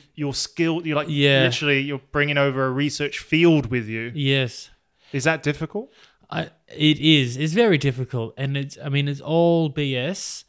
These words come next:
Speaker 1: <laughs>
Speaker 2: I think, because it's all,
Speaker 1: Yeah.
Speaker 2: I think all that really
Speaker 1: Yeah.
Speaker 2: matters is the numbers. But I, I, I don't know enough about real jobs, real jobs being outside of science,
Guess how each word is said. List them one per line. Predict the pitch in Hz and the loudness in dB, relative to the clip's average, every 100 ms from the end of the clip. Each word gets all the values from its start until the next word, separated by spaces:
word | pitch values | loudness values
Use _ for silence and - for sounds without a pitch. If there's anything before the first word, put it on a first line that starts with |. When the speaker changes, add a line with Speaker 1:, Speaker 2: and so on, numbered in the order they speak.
| _ | _
Speaker 1:
<laughs> | _ | _
Speaker 2:
I | 131 160 196 247 151 | 2 6 6 6 4
think, | - 175 220 - _ _ - - 156 | 6 2 0 -6 _ _ -20 -10 0
because | 170 160 160 151 | 2 4 4 4
it's | 147 | 4
all, | 165 160 | 6 6
Speaker 1:
Yeah. | 156 151 | 4 2
Speaker 2:
I | 175 160 | 2 2
think | 160 | 0
all | 143 143 | 0 0
that | 127 | 0
really | 143 | 2
Speaker 1:
Yeah. | 151 | 4
Speaker 2:
matters | 127 131 123 | 4 2 0
is | 117 | -4
the | 117 | -4
numbers. | 117 110 107 165 - - _ _ _ _ _ | -4 -4 -6 -10 -14 -16 _ _ _ _ _
But | - | 2
I, | 151 160 156 | 4 4 0
I, | - 165 | -2 0
I | |
don't | 175 202 | 2 2
know | 180 180 | 2 2
enough | 160 160 160 | 2 2 2
about | 151 147 131 | 2 2 2
real | 139 151 | 0 0
jobs, | 147 139 123 123 - - - _ - | 0 0 0 -2 -10 -14 -16 _ -4
real | 139 135 | 0 2
jobs | 135 117 | 2 -2
being | - 123 117 123 | -2 -4 -2 -4
outside | 123 131 123 | -6 -4 -4
of | 107 | -4
science, | 127 117 113 113 - | -6 -4 -6 -10 -18